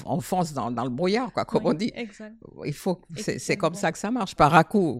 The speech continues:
Speaker 1: tout d'un coup, il y a des à-coups qui sont donnés par des, des gens ou des circonstances, hein,
Speaker 2: Mhm.
Speaker 1: ou des autorités supérieures qui aussi adhèrent,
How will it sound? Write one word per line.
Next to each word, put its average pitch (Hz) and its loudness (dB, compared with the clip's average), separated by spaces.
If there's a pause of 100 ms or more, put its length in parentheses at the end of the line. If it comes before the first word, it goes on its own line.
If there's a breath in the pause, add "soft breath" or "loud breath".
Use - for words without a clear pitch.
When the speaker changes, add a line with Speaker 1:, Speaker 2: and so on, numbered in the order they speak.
(140)
Speaker 1:
tout 107 -6
d'un 135 0
coup, 175 -6
il - -2
y 117 -4
a 107 -4
des 127 -6
à-coups 160 -8
qui 135 -6
sont 127 -4
donnés 131 -2
par 131 -2
des, 113 -4 (240 loud breath)
des 147 2
gens 160 2
ou 160 2
des 156 2
circonstances, 139 0 (640 soft breath)
hein, 123 -2
Speaker 2:
Mhm. 180 0
Speaker 1:
ou 170 4
des 156 2
autorités 147 2
supérieures 139 -2
qui 151 -4
aussi - -2
adhèrent, 139 0